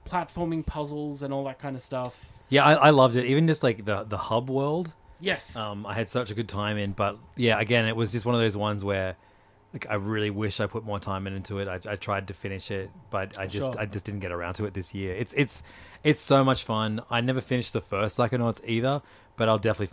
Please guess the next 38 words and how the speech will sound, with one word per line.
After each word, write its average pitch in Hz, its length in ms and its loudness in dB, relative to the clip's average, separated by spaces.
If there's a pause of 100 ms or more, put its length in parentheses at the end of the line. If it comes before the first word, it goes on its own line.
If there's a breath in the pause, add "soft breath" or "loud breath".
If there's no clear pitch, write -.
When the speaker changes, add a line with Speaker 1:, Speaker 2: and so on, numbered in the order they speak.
Speaker 2:
finish 92 180 -6
Psychonauts 87 480 -8
two. 78 280 -10
Like, 85 160 -10
I, 98 40 -6
Speaker 1:
Nice. - 80 -6
Speaker 2:
that, 101 160 -6
that's, 104 260 -4
that's - 180 -8
one 104 120 -2
of 101 60 -4
my 95 180 -4
goals 95 440 -4
for, 95 300 -6
for 104 120 -12
twenty 107 220 -6
twenty-two. 104 480 -6 (180)
Speaker 1:
Yeah. 147 260 -6 (300)
Speaker 2:
I 107 60 -4
got 101 100 -2
it 95 80 -6
tattooed 104 300 -4
to 95 80 -8
my 90 100 -4
back. 95 260 -6 (300)
Speaker 1:
Ooh, 180 140 -6 (320)
crazy. 170 260 -6
Speaker 2:
And 98 140 -8
I'll, 101 260 -6
once 107 300 -2
I 98 80 -2
finish 127 340 0
it, 92 60 -4
I'll 92 80 -4
get 92 140 -8
it - 80 -12 (360)
laser 101 380 -4
removed. 95 420 -12